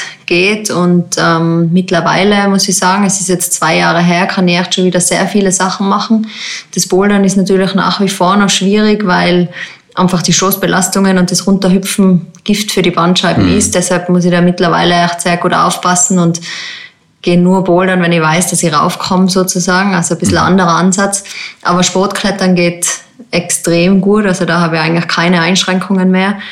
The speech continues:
Speaker 1: Und, ähm, ja, deshalb bin ich ja auch so ein bisschen auf das,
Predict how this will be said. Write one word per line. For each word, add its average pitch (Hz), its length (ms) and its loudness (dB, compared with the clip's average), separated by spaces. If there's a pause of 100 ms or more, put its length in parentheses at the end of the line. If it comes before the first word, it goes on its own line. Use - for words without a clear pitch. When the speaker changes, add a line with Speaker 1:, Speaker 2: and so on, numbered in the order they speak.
(240)
Speaker 1:
Und, 170 680 2
ähm, 160 560 0
ja, 170 260 2
deshalb 175 320 0
bin 185 120 4
ich 185 60 4
ja 170 200 2
auch 165 40 2
so 165 100 2
ein 170 140 0
bisschen 185 260 0
auf 165 220 0
das, - 380 -2